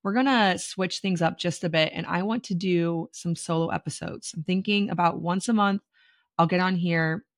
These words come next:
and answer some of your most frequently asked questions. This will be a really good format to do that. So I have created a Google form. You can go to, I'm gonna double check that I even have this right,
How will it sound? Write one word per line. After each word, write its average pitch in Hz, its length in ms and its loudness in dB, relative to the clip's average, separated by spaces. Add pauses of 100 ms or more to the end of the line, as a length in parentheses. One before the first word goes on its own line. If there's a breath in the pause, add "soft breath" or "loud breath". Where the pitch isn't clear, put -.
(280)
and 160 560 2
answer 170 400 0
some 170 200 -2
of 170 120 0
your 160 460 0
most 165 320 -2
frequently 185 680 -2
asked - 420 -2
questions. 233 680 -4
This - 160 -8
will 180 80 -6
be 170 80 -2
a 165 60 -2
really 170 160 0
good 165 200 -4
format 165 480 -4
to 165 80 -6
do 156 200 0
that. 214 260 2 (440)
So 196 640 4 (640)
I 208 320 10
have 247 180 -2
created 175 720 2
a 165 380 2
Google 190 600 -2
form. 180 540 -2 (560 soft breath)
You 185 140 -2
can 208 180 0
go 180 360 2
to, 175 220 -4
I'm 160 100 0
gonna 160 60 -4
double 160 220 -4
check 160 240 -6
that 156 80 -4
I 151 40 -2
even 156 180 -2
have 156 180 -4
this 151 200 -10
right, 151 240 -4